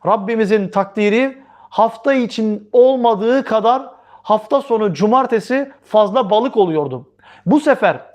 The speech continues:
nefsini ilah edinenler, Allah'ın ayetlerini kulak ardı edenler, Allah'ın peygamberini yok saymak isteyenler veya "Ben bir şeyler yapıp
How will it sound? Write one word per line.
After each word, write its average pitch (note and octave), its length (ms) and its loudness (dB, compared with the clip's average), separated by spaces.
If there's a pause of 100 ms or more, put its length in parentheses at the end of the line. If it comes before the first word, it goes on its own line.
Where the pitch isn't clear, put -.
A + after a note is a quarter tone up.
(320)
nefsini A3+ 480 0
ilah A#3 400 0
edinenler, E3 720 -4 (540)
Allah'ın B3+ 760 0
ayetlerini B3+ 760 2
kulak C#4+ 340 0
ardı A3+ 220 2
edenler, F#3 480 0 (340)
Allah'ın B3+ 840 2
peygamberini B3 1120 2
yok C4+ 240 2
saymak B3+ 540 0
isteyenler G#3 540 0 (400)
veya C4 840 0 (180)
"Ben A#3+ 500 0
bir B3+ 160 0
şeyler B3+ 400 4
yapıp A#3 380 0